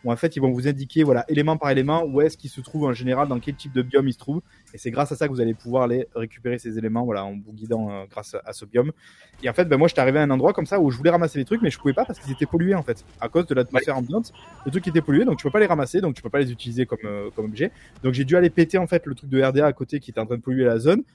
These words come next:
Speaker 1: pour pouvoir ensuite, du coup, euh, un petit peu, euh, clarifier, on le voit là, voilà, à l'écran, clarifier la zone et pouvoir ensuite ramasser mes trucs. Donc il y a quand même une sorte de coïncidence entre les features, voilà, du jeu comme ça, qui est, que je trouve quand même relativement intéressante au
Speaker 2: Je,
Speaker 1: final.
Speaker 2: je me permets de te couper, Marc. Est-ce que tu es déjà revenu à une base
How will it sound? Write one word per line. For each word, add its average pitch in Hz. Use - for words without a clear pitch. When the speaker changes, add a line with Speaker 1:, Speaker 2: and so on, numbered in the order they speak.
Speaker 1:
pour 147
pouvoir 160
ensuite, 165
du 139
coup, 156
euh, 104
un 127
petit 127
peu, 143
euh, 123
clarifier, 139
on 131
le 117
voit 117
là, 104
voilà, 107
à 107
l'écran, 113
clarifier 135
la 120
zone 165
et 131
pouvoir 151
ensuite 156
ramasser 151
mes 151
trucs. 143
Donc 135
il -
y -
a 160
quand 233
même 233
une 185
sorte 170
de 139
coïncidence 185
entre 139
les 127
features, 135
voilà, 127
du 120
jeu 135
comme 131
ça, 147
qui -
est, 120
que 127
je 131
trouve 170
quand 165
même 156
relativement 143
intéressante 135
au 123
Speaker 2:
Je, 117
Speaker 1:
final. 147
Speaker 2:
je -
me 135
permets 160
de 175
te 147
couper, 143
Marc. 143
Est-ce 139
que -
tu 139
es 135
déjà 147
revenu 151
à 165
une 120
base 131